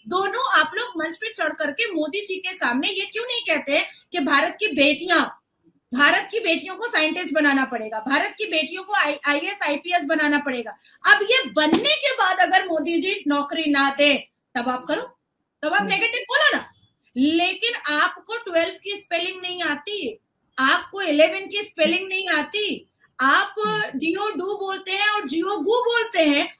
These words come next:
Speaker 1: और आप चाहते हैं कि हम, मेरे को नौकरी नहीं मिल रही है। नहीं, आपको नौकरी नहीं मिलेगी, आपको रेडी ही लगाना पड़ेगा।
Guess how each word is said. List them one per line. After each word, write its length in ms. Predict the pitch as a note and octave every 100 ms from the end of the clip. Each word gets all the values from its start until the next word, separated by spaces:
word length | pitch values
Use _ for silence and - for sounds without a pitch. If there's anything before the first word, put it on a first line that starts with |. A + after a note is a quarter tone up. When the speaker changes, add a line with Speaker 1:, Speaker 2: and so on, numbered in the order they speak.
| -
Speaker 1:
और 80 | D#4+
आप 220 | G4 G#4+ -
चाहते 400 | F4+ E4 E4 G#4+
हैं 400 | G4 D#4+ E4+ - - -
कि 60 |
हम, 180 | G#4 F4
मेरे 240 | D4 D4+ G4
को 120 | A4+ F4+
नौकरी 320 | C4+ C4+ A4
नहीं 180 | B4+ C5
मिल 220 | B4+ A#4
रही 140 | G#4+
है। 140 | F#4 D#4+
नहीं, 180 | G#4+ A#4+
आपको 300 | F#4 - G4
नौकरी 340 | F#4 A4 G#4
नहीं 160 | E4 A4+
मिलेगी, 340 | A4+ F#4 E4
आपको 300 | G#4 E4+ -
रेडी 300 | G4+ C#4+ D#4
ही 200 | A4 A#4 A4+
लगाना 300 | G4+ D4+ C#4
पड़ेगा। 440 | C4 A#3 A3+ -